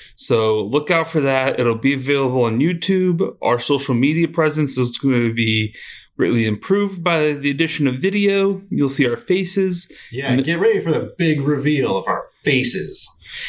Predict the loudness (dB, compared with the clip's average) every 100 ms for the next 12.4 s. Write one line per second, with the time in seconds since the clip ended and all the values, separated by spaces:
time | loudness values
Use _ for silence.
0 | -10 -10 -4 -4 -2 -2 0 -2 -2 0
1 | 0 0 -4 -12 -20 -14 0 2 2 -2
2 | -2 0 0 2 2 2 -2 -4 -20 -20
3 | -20 _ -20 -20 -20 -20 _ -2 2 2
4 | 0 0 0 0 0 -2 -2 -4 -4 -2
5 | 0 0 -2 0 0 0 -4 -12 _ _
6 | _ -4 0 2 0 -6 -8 -10 -16 -6
7 | -2 -2 -2 -2 0 0 0 -2 -4 -6
8 | -20 -20 -20 -20 -20 -20 -20 -20 -20 -4
9 | -2 0 0 -2 -2 -2 0 0 0 -2
10 | 0 0 -2 -4 -8 -20 -20 -10 -4 -4
11 | -2 -2 0 0 -4 -2 -2 0 0 0
12 | 0 0 -4